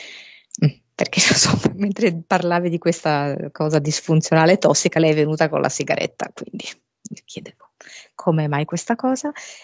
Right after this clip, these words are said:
Ehm, allora, mi, mi fa vedere come, ehm, siano, mm, rimaste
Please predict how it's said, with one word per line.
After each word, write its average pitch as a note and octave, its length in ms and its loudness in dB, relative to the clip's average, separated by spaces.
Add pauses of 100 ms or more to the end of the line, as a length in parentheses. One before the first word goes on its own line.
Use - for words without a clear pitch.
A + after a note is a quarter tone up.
(160)
Ehm, F#3 720 4 (840)
allora, F3 460 4
mi, C#4 360 0 (100)
mi D4+ 160 2
fa F#3 220 -2
vedere E3+ 480 2
come, F3 640 0
ehm, F3+ 600 2 (360)
siano, - 600 2 (240)
mm, F3+ 420 -10
rimaste B3+ 1080 4